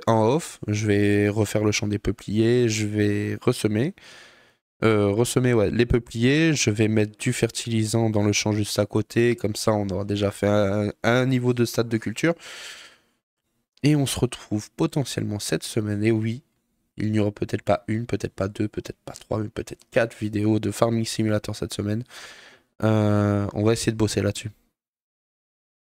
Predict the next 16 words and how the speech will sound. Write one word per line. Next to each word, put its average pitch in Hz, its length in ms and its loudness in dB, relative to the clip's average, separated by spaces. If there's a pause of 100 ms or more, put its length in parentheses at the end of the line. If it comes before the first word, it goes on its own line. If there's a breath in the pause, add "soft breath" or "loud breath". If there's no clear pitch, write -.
(260)
On - 80 -4
va 107 60 4
essayer 113 160 0
de 120 60 -6
bosser 120 200 2
là-dessus 113 300 2
parce 110 140 -6
que 107 80 -2
cette 107 180 -2
ferme, 110 220 2
elle 104 120 0
a 107 200 0
un 104 40 0
bête 127 220 -2
de 123 80 0
potentiel. 123 580 -4